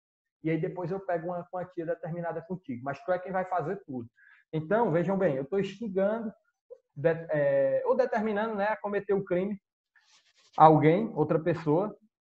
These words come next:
que estava sujeita à minha autoridade. Beleza?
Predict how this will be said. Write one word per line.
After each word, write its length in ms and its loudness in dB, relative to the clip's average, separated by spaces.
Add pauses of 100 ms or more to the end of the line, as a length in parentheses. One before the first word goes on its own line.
(280)
que 80 0
estava 300 2
sujeita 420 0
à 20 -2
minha 160 -4
autoridade. 640 2 (1080)
Beleza? 480 -2